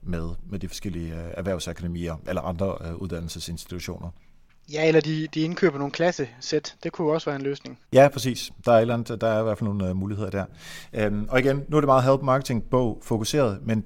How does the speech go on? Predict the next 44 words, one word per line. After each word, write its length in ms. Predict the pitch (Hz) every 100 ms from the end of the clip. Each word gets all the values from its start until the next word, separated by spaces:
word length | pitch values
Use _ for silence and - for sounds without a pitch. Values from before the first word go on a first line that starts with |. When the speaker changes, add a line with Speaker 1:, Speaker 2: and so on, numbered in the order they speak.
| -
Speaker 1:
det 80 |
er 40 | 135
også 220 | 139 170
nogle 120 | 156
tanker 280 | 139 127 143
her, 180 | 131 110
som 160 | -
man 80 | 110
skal 160 | 101 101
gøre 220 | 110 110
sig, 180 | 123 98 -
hvis 180 | - 101
man 100 | 113
har 280 | 95 123 113
et 120 | 104 92
produkt 460 | 117 104 127 - -
i 100 | 139
sin 160 | 147 120
webshop, 440 | 104 113 - 85 - - _ _ -
Speaker 2:
Ja, 120 | 160
Speaker 1:
Er 40 | 160
der 100 | 120
Speaker 2:
lige 120 | 135
Speaker 1:
nogen, 140 | 143
Speaker 2:
præcis. 100 | 160
Speaker 1:
som 140 | 160 120
jeg 100 | 113
kan 80 |
arbejde 280 | 110 113 113
sammen 260 | - 139 110
med? 240 | 101 113 -
Er, 140 | 110
kan 160 | 107 127
jeg 100 | 107
bundle 300 | 117 113 117
det 160 | 104
op 300 | 107 127 156 - - -
med 120 | - 110
nogen? 320 | 110 120 123 - - -
Er 120 | 104
der 180 | 107 107
nogen, 300 | 104 104 104 104 101
øh, 140 | 101
nogen, 160 | 107